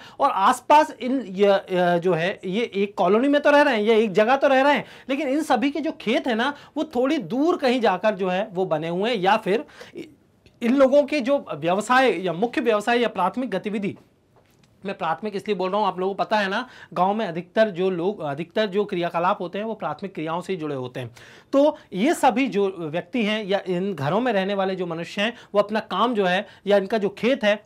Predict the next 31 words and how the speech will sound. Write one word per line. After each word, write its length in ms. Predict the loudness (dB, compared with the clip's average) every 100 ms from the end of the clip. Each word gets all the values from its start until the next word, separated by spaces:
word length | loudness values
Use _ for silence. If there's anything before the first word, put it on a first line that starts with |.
| -2
वो 280 | -2 -2 -6
इनके 280 | -8 -4 -6
घरों 320 | -4 -4 -4
से 140 | -4 -8
थोड़ा 260 | -6 -4
सा 280 | -2 -4 -4 -12 _
दूर 180 | -4 -2
होता 240 | -2 -2
है। 120 | -2 -2 -8 -2
तो 60 |
ये 120 | 0 0
विशेषता 560 | -2 -4 -4 0 4
है 120 | 4
किसकी? 440 | 2 -4 0 2 2 -4 -6
गुच्छित 440 | -4 -2 -2 -4 -2
और 420 | 2 4 4 0 -10 -10
संकुलित 600 | -4 -2 2 2 2 -2
या 180 | 0 2
आकेंद्रित 720 | 2 0 -4 -6 -4 -4 -6 -6
बस्तियों 460 | -4 -4 -4 -8 -6
की। 160 | -10 -14 -8
ठीक 140 | -4 0
है, 120 | 0
ये 120 | 0
डायग्राम 440 | 2 2 2 0 0
आप 180 | -4
लोगों 120 | -6 -4
को 120 | 0
याद 280 | 2 2 0
रखना 240 | -6 -8
है। 120 | -10